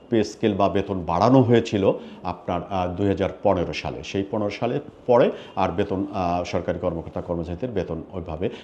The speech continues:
আহ, কোনো পে স্কেল ঘোষণা করা হয়নি বা তাদের বেতন বাড়ানো হয়নি। তবে তারা কিন্তু প্রতি বছরে যে ইনক্রিমেন্ট হয়,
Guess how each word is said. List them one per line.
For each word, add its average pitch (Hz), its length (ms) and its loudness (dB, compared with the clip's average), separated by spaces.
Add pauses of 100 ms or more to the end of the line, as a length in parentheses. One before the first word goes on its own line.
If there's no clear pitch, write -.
আহ, 90 220 -2
কোনো 92 160 -4 (720)
পে 95 120 2
স্কেল 113 240 -2
ঘোষণা 113 300 -2
করা 123 220 0
হয়নি 208 200 -2
বা 127 160 2
তাদের 90 300 0
বেতন 87 280 -4 (240)
বাড়ানো 90 340 2
হয়নি। 78 380 -4
তবে 131 180 2
তারা 180 220 4
কিন্তু 175 220 -2
প্রতি 156 380 0
বছরে 123 360 2
যে 139 160 4
ইনক্রিমেন্ট 151 440 4
হয়, 185 140 -4